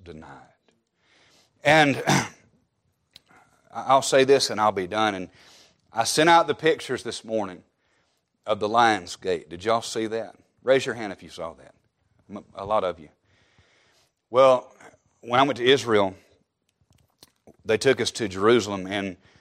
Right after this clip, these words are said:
there's a lot of the wall that's still up around Jerusalem, including the eastern side. And on the eastern side of Jerusalem, uh, it used to be the Sheep's Gate.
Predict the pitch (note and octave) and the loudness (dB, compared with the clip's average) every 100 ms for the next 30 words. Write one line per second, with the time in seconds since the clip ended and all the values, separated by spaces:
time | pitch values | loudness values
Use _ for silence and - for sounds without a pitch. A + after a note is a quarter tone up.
0 | _ _ - A#2 A#2 D3 D3 A2+ A#2 C#3 | _ _ -6 0 4 4 4 4 4 6
1 | C3+ F#2+ F#2+ G#2+ - G#2 - B2+ C3 B2 | 6 4 2 0 -12 -10 -4 2 2 2
2 | G#2 G#2 G2 F#2 G#2 G#2 F#2 F#2 - A#2 | 0 0 -2 -2 0 0 -4 -10 -4 -2
3 | A2+ G2+ A#2+ B2 - G2+ F2+ - F#2+ F2 | 0 -2 -6 -6 -8 -16 -14 -10 -10 -12
4 | - _ _ _ _ _ _ _ _ A2+ | -14 _ _ _ _ _ _ _ _ 0
5 | A#2+ B2 C3 D#3 D#3 C#3 A#2+ - C#3 C#3+ | 0 2 2 2 2 0 0 2 4 6
6 | C#3 A#2+ G#2 G#2+ C3+ D#3 A#2 G2 F2+ F2+ | 4 2 0 4 4 4 0 -4 -6 -12
7 | _ _ - - _ _ - G2 F#2+ - | _ _ -20 -20 _ _ -6 -4 -4 -6
8 | A#2 A#2+ A2+ E3+ G#3+ - A#2+ F#2+ F#2+ F2+ | -10 -6 0 2 2 0 -10 -8 -6 -6
9 | F#2 F2 _ G2+ G2+ - C3+ - F2+ D#2 | -10 -14 _ -12 -10 -6 -8 -10 -14 -14
10 | C#2 | -16